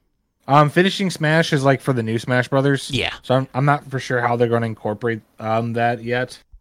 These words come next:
Speaker 1: As far as the rules, I haven't heard anything for what they're doing for that. If they're allowing it, if they're not allowing it, I'm not for sure what's happening with that yet.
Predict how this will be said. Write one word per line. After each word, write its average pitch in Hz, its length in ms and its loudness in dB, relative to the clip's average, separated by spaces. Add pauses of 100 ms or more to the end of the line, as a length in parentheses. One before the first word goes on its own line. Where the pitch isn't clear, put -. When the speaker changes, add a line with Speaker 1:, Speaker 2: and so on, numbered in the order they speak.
(140)
Speaker 1:
As 107 120 -8
far 120 140 0
as 110 100 -2
the 98 60 -8
rules, 104 300 -4
I 107 100 0
haven't 104 180 -2
heard 104 200 -8
anything 110 480 -8 (280)
for 104 300 -4
what 101 160 -6
they're 95 80 -6
doing 95 220 -8
for - 100 -10
that. 107 100 -4
If 104 80 -6
they're 104 120 -6
allowing 127 320 0
it, 120 100 -2
if 110 80 -6
they're 113 80 -4
not 107 140 -4
allowing 104 300 -4
it, 104 120 -6
I'm 95 140 -8
not 90 100 -12
for 92 100 -16
sure 101 200 -10
what's 95 180 -10
happening 95 320 -6
with 98 120 -10
that 98 120 -2
yet. 98 240 -6